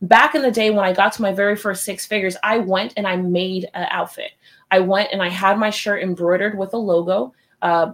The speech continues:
bought the shirt from J C Penney, bought a pencil skirt, black pencil skirt from J C Penney,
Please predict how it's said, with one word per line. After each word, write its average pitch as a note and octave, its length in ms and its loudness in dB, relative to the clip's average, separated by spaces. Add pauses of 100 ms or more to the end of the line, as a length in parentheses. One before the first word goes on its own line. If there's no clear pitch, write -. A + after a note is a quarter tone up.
bought G3 240 4
the G#3 100 0
shirt G#3 320 -2
from G#3+ 200 -2
J F#3+ 180 0
C G#3+ 180 -8
Penney, G3 320 -4
bought F#3 320 2
a F3+ 80 -8
pencil A3+ 420 -6
skirt, G3+ 420 -6
black G3 300 -2
pencil G3+ 280 -8
skirt G3+ 260 -8
from F#3+ 120 -10
J F3+ 120 -4
C F3+ 180 -10
Penney, F#3 380 -6